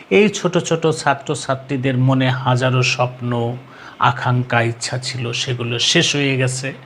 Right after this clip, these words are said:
আগুনের শিখায় পুড়ে ছাই সব হলো আজ নিরাশা। অর্থাৎ সেই আশা নিরা-, আশাগুলো নিরাশা হয়ে গেছে আগুনে পুড়ে ছাই হয়ে।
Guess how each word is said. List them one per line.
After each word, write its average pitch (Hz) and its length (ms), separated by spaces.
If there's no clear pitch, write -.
আগুনের 156 480
শিখায় 135 500
পুড়ে 143 240
ছাই 131 480
সব 139 320
হলো 139 440
আজ 131 400
নিরাশা। 131 720
অর্থাৎ 131 360
সেই 180 720
আশা 135 360
নিরা-, 135 440
আশাগুলো 127 600
নিরাশা 143 440
হয়ে 131 240
গেছে 120 300
আগুনে 120 400
পুড়ে 139 260
ছাই 123 380
হয়ে। 85 360